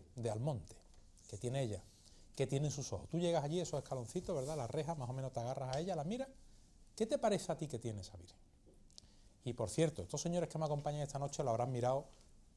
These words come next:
entre medio millón y un millón de veces. Yo lo he mirado un par de ellas. ¿Cómo va a estar el tiempo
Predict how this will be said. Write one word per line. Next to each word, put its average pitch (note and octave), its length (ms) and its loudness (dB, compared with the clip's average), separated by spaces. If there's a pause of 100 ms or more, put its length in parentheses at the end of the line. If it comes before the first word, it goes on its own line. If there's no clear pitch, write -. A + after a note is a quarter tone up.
(100)
entre B2 340 0
medio F3+ 340 4
millón F3 320 2
y E3 60 2
un D#3+ 60 4
millón D#3 260 4
de C#3 80 10
veces. G2 340 2 (160)
Yo C#3 100 6
lo E3+ 60 4
he F3+ 40 2
mirado F3 200 4
un E3 80 0
par D3+ 160 6
de C#3+ 140 6
ellas. G#2 240 0 (240)
¿Cómo C#3+ 200 4
va C#3+ 80 6
a - 40 0
estar C3+ 160 -2
el C3+ 80 -2
tiempo G#3 340 -2